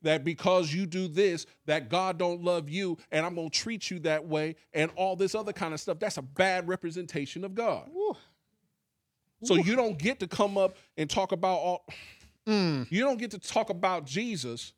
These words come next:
Speaker 1: knowing that Jesus would do probably the exact opposite of what you talking about doing.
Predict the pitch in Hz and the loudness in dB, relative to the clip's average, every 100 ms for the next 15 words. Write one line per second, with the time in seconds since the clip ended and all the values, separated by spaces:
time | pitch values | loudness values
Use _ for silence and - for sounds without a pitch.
0 | _ _ _ - 160 226 196 165 165 160 | _ _ _ -4 0 2 0 0 -2 -4
1 | 123 220 240 170 113 139 - _ _ _ | -4 -4 -4 -6 -8 -12 -16 _ _ _
2 | _ _ _ _ _ _ - 151 180 131 | _ _ _ _ _ _ 2 4 4 2
3 | 185 160 - 233 190 156 165 156 156 156 | -2 -2 -2 0 0 -2 -2 0 0 0
4 | 156 156 202 247 151 - 117 - _ _ | -2 -2 -4 -4 -8 -6 -6 -8 _ _
5 | _ _ _ _ 160 185 - 262 190 135 | _ _ _ _ 2 2 2 -2 -4 -4
6 | 127 120 95 95 | -6 -8 -8 -14